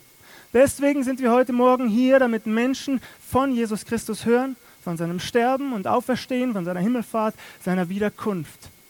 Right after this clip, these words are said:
von der Ausgießung des Heiligen Geistes. Und das soll verständlich sein.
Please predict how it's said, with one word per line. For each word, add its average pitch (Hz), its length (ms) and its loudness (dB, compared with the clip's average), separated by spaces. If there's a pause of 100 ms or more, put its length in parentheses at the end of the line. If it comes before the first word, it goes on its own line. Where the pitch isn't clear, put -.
(460)
von - 80 -10
der 156 140 0
Ausgießung 190 500 -2
des 156 220 -4
Heiligen 175 260 -6
Geistes. 175 400 -8 (1080)
Und 196 160 -4
das 226 180 2
soll 233 220 0
verständlich 220 720 -8
sein. 131 260 -10